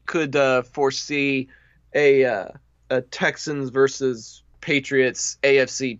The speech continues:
championship game between Chris and myself. That would be fun to play.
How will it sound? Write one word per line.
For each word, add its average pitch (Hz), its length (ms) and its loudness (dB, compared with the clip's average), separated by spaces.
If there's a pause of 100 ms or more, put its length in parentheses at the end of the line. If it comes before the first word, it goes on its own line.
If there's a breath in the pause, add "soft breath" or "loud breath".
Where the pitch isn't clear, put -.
championship 117 600 -8
game 107 260 -4
between 107 440 -6
Chris 107 300 0
and 110 100 -6
myself. 92 420 -2
That - 160 0
would 92 100 -8
be 82 80 -12
fun 82 240 -10
to 80 60 -18
play. 78 320 -14